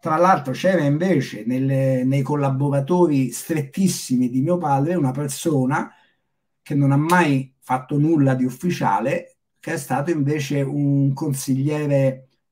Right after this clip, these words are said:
molto, molto, eh, vicino a mio padre e lo ha consigliato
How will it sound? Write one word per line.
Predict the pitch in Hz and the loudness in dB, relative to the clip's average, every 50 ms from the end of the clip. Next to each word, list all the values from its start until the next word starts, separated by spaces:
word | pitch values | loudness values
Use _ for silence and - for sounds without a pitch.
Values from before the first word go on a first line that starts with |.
| - | -8
molto, | 139 143 151 160 151 139 - 139 | -4 -2 -2 -2 -4 -4 -2 0
molto, | 139 143 147 135 - - 139 135 123 - - _ _ _ _ _ _ | 2 2 0 -2 -2 -2 -2 -2 -2 -2 -6 _ _ _ _ _ _
eh, | 127 127 131 123 | -12 -10 -10 -6
vicino | 131 139 139 - - 170 165 151 139 127 | -2 -2 -2 0 0 0 2 2 4 4
a | |
mio | 135 139 139 143 | 4 4 4 4
padre | 135 139 131 - 104 113 117 135 156 151 | 2 0 -2 -2 -2 -4 -4 -4 -4 -2
e | 180 170 156 | -2 0 0
lo | 160 160 143 | 0 0 0
ha | - | -2
consigliato | - 175 175 175 - - - 175 175 165 151 151 151 - 147 139 139 - | -2 0 0 0 0 -2 -4 -4 -2 -2 -2 -2 -2 -2 -4 -4 -6 -8